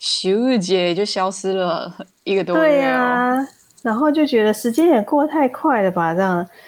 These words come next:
Speaker 2: 然后就觉得好像大家的生活就是还是差不多，可是好像目前在街上走动的人车好像越来越多了一点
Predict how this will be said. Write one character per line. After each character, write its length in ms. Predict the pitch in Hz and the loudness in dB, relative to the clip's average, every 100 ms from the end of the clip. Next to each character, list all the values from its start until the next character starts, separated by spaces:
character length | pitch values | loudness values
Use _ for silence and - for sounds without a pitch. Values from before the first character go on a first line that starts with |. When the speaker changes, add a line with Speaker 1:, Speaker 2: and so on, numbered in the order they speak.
| - - - - - - - - - | -20 -20 -20 -20 -20 -20 -20 -20 -2
Speaker 2:
然 100 | 277 | 0
后 220 | 302 381 | 2 2
就 160 | 370 359 | 4 2
觉 220 | 302 269 | 4 4
得 220 | 269 277 | 4 2
好 200 | 277 254 | 2 -2
像 520 | 240 339 320 302 277 285 | 2 2 4 4 2 2
大 200 | 311 294 | 0 2
家 200 | 277 277 | 2 4
的 120 | 254 | 4
生 320 | 262 269 269 | 4 2 2
活 300 | 240 196 190 | 4 4 2
就 160 | 226 233 | 2 2
是 560 | 247 233 214 196 185 | 4 2 4 2 0
还 220 | 190 202 202 | -2 -2 0
是 140 | 247 | 0
差 120 | 247 | 0
不 140 | 226 220 | -2 2
多， 440 | 208 196 196 202 | 2 4 4 2
可 180 | 196 202 | 2 -2
是 140 | 247 | 0
好 120 | 302 311 | 0 0
像 360 | 254 247 240 | 0 2 2
目 260 | 226 240 277 | 2 2 2
前 260 | 277 214 202 | 2 0 2
在 120 | 233 | 0
街 240 | 226 220 | 2 0
上 320 | 214 240 214 202 | 2 0 -2 -2
走 160 | 170 | -2
动 300 | 185 233 208 | 0 0 0
的 180 | 196 180 | 2 2
人 320 | 180 170 180 | 2 0 0
车 320 | - 214 202 | 0 2 4
好 140 | 208 - | 2 0
像 200 | 196 185 | 0 2
越 120 | 196 | 2
来 40 | 185 | 2
越 120 | 185 | 0
多 260 | 185 175 170 | 0 -2 -2
了 80 | |
一 80 | 170 | -2
点 200 | 185 - | -8 -12